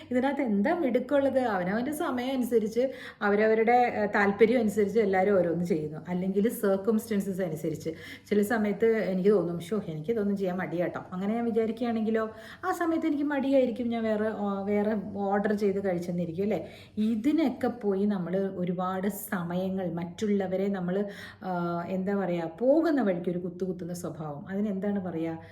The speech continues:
ഈ, ഈ മൊന വെച്ചുള്ള സംസാരം, അത് ആർക്കും ഗുണം ചെയ്യില്ല.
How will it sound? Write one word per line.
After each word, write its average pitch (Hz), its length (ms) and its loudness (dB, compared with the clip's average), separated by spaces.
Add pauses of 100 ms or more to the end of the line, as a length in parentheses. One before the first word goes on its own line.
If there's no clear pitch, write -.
(280)
ഈ, 202 280 -2
ഈ 202 240 0
മൊന 233 280 4
വെച്ചുള്ള 294 400 4
സംസാരം, 170 560 -2 (420)
അത് 226 240 -2
ആർക്കും 240 600 -2
ഗുണം 226 260 0
ചെയ്യില്ല. 180 420 -2